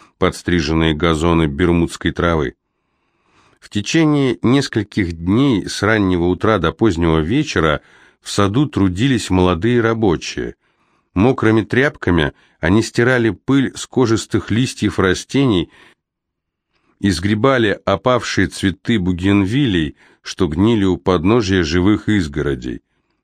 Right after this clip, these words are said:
За три дня до приёма они заново побелили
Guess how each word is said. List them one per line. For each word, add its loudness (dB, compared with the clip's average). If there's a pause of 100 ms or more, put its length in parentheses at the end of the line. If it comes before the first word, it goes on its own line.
(100)
За 0
три 0
дня 0
до -2
приёма 0
они 2
заново 0
побелили 0